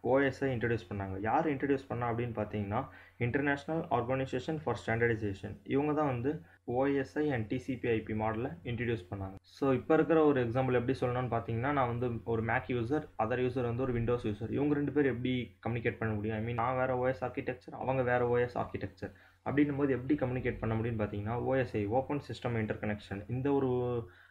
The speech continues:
model use பண்ணி தான் ரெண்டு பேருக்கும் communication நடக்கும். இது வந்து மொத்தம் ஒரு செவன் லேயர்ஸா பிரிச்சிருக்காங்க. ஃபிசிக்கல் லேயர்,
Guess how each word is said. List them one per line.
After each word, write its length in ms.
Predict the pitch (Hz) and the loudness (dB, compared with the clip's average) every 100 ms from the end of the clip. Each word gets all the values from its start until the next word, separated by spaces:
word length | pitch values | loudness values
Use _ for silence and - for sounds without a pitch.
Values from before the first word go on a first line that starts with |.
| _ | _
model 320 | - 135 156 143 | 2 4 6 4
use 260 | 131 135 | 4 2
பண்ணி 180 | 131 117 | 0 2
தான் 140 | 120 131 | 2 2
ரெண்டு 200 | 120 120 | 0 0
பேருக்கும் 380 | 117 123 113 | 0 0 0
communication 340 | 113 110 107 107 | 0 0 -2 -2
நடக்கும். 420 | 104 107 104 - | -4 -4 -6 -6
இது 140 | - 143 | 0 2
வந்து 160 | 151 | 4
மொத்தம் 260 | 151 135 151 | 2 2 2
ஒரு 200 | 131 117 95 - | 2 2 -2 -2
செவன் 220 | 123 151 | 0 2
லேயர்ஸா 560 | 143 139 151 147 143 - | 2 4 2 0 -2 -2
பிரிச்சிருக்காங்க. 680 | 120 - 117 107 101 110 147 - _ - - - | -4 -4 -2 -2 -2 -4 -6 -14 _ -20 -20 -8
ஃபிசிக்கல் 400 | 117 123 143 143 | -4 0 4 4
லேயர், 300 | 135 135 165 | 6 4 2